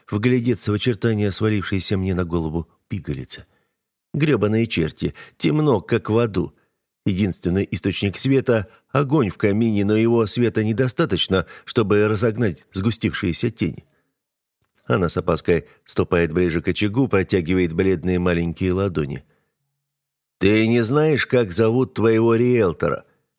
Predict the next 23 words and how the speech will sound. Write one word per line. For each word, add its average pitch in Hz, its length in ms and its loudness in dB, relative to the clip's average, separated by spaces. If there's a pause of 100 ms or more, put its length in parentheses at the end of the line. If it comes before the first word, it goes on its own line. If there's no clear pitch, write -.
(160)
Немного 101 420 0
остыв, 95 320 -2
обращаюсь 92 500 0
к - 80 -8
утонувшей 98 480 -2
в 87 80 -6
моем 87 240 0
халате 80 400 -4
девчонке. 76 580 -8 (460)
Она 85 220 2
жмется 82 360 -4
поближе 85 420 0
к - 60 -20
теплу 95 380 -2
и 87 60 0
продолжает 80 680 -2
дрожать. 80 500 -6 (360)
Не 202 160 -2
факт, 160 380 -2 (140)
что 101 200 0
только 87 380 -2
от 90 100 -4
холода. - 440 -6